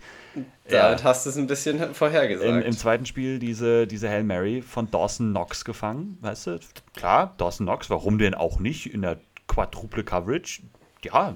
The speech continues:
Speaker 2: nee, mal,
Speaker 1: Ja.
Speaker 2: alles gut. Drittes Spiel habe ich versucht übrigens gestern aufzunehmen.
Speaker 1: Das weiß ich noch nicht.
Speaker 2: Nee, nee,
Speaker 1: Jetzt
Speaker 2: nee,
Speaker 1: spoilerst
Speaker 2: pass
Speaker 1: du
Speaker 2: auf,
Speaker 1: mich
Speaker 2: das
Speaker 1: ja.
Speaker 2: kommt noch nicht raus.
Speaker 1: Ah.
Speaker 2: Drittes Spiel habe ich gestern versucht aufzunehmen. Lief gut, war wieder entertaining, es ging wieder hin und her, es kam, waren wieder wilde Plays dabei. Mitten im Spiel,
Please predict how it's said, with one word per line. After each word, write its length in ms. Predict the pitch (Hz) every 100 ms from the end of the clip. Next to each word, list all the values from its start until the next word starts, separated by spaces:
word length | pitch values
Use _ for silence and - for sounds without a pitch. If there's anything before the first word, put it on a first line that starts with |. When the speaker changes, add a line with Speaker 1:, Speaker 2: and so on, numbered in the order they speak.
| -
Speaker 2:
nee, 160 | 143
mal, 220 | 165 143 -
Speaker 1:
Ja. 80 | - 123 - - -
Speaker 2:
alles 200 | 107 -
gut. 220 | 202 - -
Drittes 300 | - 185 196
Spiel 320 | - 120 220 - _ - -
habe 180 | 120
ich 80 | 175
versucht 320 | - 156 196
übrigens 400 | - 120 120 117
gestern 260 | 139 - 113
aufzunehmen. 360 | 151 156 - 165
Speaker 1:
Das 180 | 139
weiß 220 | 160 214 311
ich 80 | 269
noch 140 | 214
nicht. 280 | 220 208 151
Speaker 2:
Nee, 120 | 214
nee, 60 | 254
Speaker 1:
Jetzt 40 |
Speaker 2:
nee, 40 | 220
Speaker 1:
spoilerst 200 | 196 330
Speaker 2:
pass 100 | 143
Speaker 1:
du 60 | 143
Speaker 2:
auf, 100 | 123
Speaker 1:
mich 100 | 120
Speaker 2:
das 100 | 107
Speaker 1:
ja. 60 |
Speaker 2:
kommt 140 | - 113
noch 80 |
nicht 160 | 104 104
raus. 320 | 85 110 - -
Speaker 1:
Ah. 120 | - -
Speaker 2:
Drittes 160 | 180
Spiel 160 | - 156
habe 100 | 139
ich 60 |
gestern 240 | 151 151 135
versucht 220 | 120 120
aufzunehmen. 420 | 170 - 175 185 - - -
Lief 200 | 147 208
gut, 280 | 196 202 165
war 120 | 127
wieder 200 | 165 170
entertaining, 540 | 131 131 131 135 135 131
es 360 | 113 - -
ging 160 | 131 131
wieder 220 | 127 117
hin 120 | 131
und 100 | 147
her, 200 | 123 123
es 180 | 110 -
kam, 460 | - 117 104 101 92
waren 200 | 110 113
wieder 200 | 110 98
wilde 200 | 143 127
Plays 240 | 123 110
dabei. 320 | 101 90 92 92 - - - - -
Mitten 240 | 120 170 180
im 80 |
Spiel, 420 | 151 156 143 143